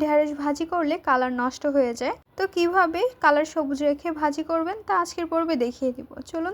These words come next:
দেখে নেওয়া যাক। বিসমিল্লাহির রহমানির রহিম। একটি কড়াইয়ের মধ্যে দিয়ে দিচ্ছি সরিষার তেল। তেলটি ভালোভাবে গরম করে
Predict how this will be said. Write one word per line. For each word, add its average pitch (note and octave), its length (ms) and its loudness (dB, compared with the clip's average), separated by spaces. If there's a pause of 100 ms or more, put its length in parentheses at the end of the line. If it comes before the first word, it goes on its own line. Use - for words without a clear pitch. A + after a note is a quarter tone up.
দেখে F4 240 -4
নেওয়া F4 220 0
যাক। C5 120 2 (520)
বিসমিল্লাহির D4 420 2
রহমানির D4 300 -2
রহিম। G4 180 -6 (240)
একটি C#4 240 -2
কড়াইয়ের D#4 340 2
মধ্যে F4+ 240 -6
দিয়ে C#4+ 160 -4
দিচ্ছি C4+ 220 -6 (140)
সরিষার B3 380 0 (100)
তেল। - 140 -8 (1000)
তেলটি D#4 320 4
ভালোভাবে E4+ 400 4 (100)
গরম C#4+ 300 4
করে D#4 140 6